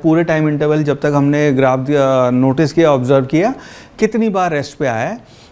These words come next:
तो रेस्ट के लिए आपकी जो कंडीशन होएगी, क्योंकि आपका ये एक्सटी ग्राफ है, अ, ये आपका एक्सटी ग्राफ दिया हुआ है, तो रेस्ट की कंडीशन होएगी आपकी velocity equal to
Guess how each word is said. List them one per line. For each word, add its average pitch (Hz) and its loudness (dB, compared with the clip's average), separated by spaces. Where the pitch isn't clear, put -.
तो 175 4
रेस्ट 170 0
के 240 -2
लिए 202 2
आपकी 170 0
जो 185 0
कंडीशन 151 0
होएगी, 127 2
क्योंकि 147 0
आपका 165 0
ये 185 2
एक्सटी 214 -2
ग्राफ 135 0
है, 160 -10
अ, 196 -10
ये 139 2
आपका 147 0
एक्सटी 190 0
ग्राफ 185 2
दिया 139 0
हुआ 127 0
है, 262 -4
तो 175 2
रेस्ट 165 0
की 247 0
कंडीशन 190 -2
होएगी 170 0
आपकी 180 0
velocity 156 0
equal 160 -2
to 156 -2